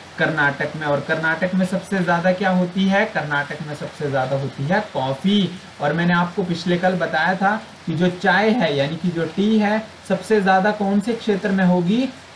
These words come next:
ठंडे क्षेत्र में होगी, कोल्ड में होगी, जैसे कि दार्जिलिंग है, असम है, हिमाचल है, इन क्षेत्रों में सबसे ज़्यादा चाय जो है वो उगाई जाती है। I hope आपको आज का session काफ़ी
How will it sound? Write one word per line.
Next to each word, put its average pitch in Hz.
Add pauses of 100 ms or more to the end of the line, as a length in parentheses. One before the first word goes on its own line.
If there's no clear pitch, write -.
ठंडे 180
क्षेत्र 185
में 170
होगी, 156
कोल्ड 180
में 185
होगी, 165
जैसे 147
कि 175 (260)
दार्जिलिंग 165
है, 160
असम 180
है, 160
हिमाचल 160
है, 175
इन 220
क्षेत्रों 180
में 175
सबसे 170
ज़्यादा 147
चाय 139
जो 139
है 135
वो 135
उगाई 156 (400)
जाती 127
है। 139
I 156
hope 196
आपको 196
आज 180
का 202
session 175
काफ़ी 160